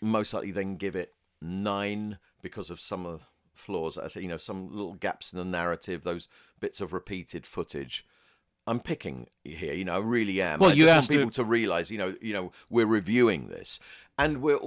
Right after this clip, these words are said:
Speaker 1: you know, and in terms of when we're commenting on, you know, people, how they look in the film, you know, and seething or whatever, you know,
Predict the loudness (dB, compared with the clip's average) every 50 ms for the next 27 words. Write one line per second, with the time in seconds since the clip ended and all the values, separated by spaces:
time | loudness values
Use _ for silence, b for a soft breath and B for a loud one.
0 | -6 -8 -8 -4 -2 0 2 2 0 0 -2 -2 -4 -4 -4 -4 -4 -4 -4 -4
1 | -4 0 0 0 0 0 -2 -4 -6 -6 -6 -4 -4 -4 -4 -4 -6 -6 -4 -2
2 | 0 0 0 -2 -6 -8 b b b b b b b b b _ _ -16 -16 -16
3 | _ _ _ -8 -8 -6 -6 -6 -8 -10 -12 -16 -18 B B B B _ _ -10
4 | -10 -8 -8 -8 -10 -10 -10 -6 -4 -4 -2 -2 -4 -4 0 0 0 0 -2 -4
5 | -6 -6 -6 -8 -4 -2 -2 0 0 0 -2 -4 -4 -4 -4 -4 -4 -4 -4 -6
6 | -10 -12 -14 -14 -12 -10 -6 -4 -2 0 0 -2 -2 -4 -4 -4 -4 -4 -6 -6
7 | -6 -6 -8 -4 -4 0 0 0 0 0 0 -2 -2 -2 -4 -4 -4 -6